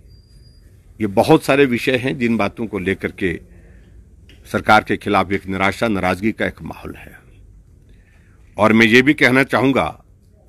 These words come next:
कि हिमाचल प्रदेश में हम इस बात को भी देख रहे हैं कि, कि जो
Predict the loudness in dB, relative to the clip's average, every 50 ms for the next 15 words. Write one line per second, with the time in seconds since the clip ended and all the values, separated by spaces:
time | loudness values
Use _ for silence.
0 | _ _ _ _ _ _ _ _ _ _ _ _ _ _ _ 0 0 0 2 2
1 | 4 4 4 4 4 0 0 2 0 -2 0 0 -2 -2 -2 -6 -16 -18 -18 -18
2 | -20 -20 -20 _ _ _ _ _ _ _ _ _ _ _ _ _ _ _ _ -20
3 | _ _ _ -20 -20 -20 -10 -2 0 2 4 4 2 2 2 4 4 4 2 0
4 | -6 -4 -4 -4 -4 -4 -6 -8 -8 -14 -16 -16 -16 -16 -20 -20 -14 -10 -8 -8
5 | -8 -8 -12 -16 -20 -20 -20 -20 _ _ _ -20 -20 -20 -20 -20 -20 -20 -20 -20
6 | -20 -20 -20 -18 -8 -6 -6 -6 -4 2 4 6 8 8 6 6 2 -2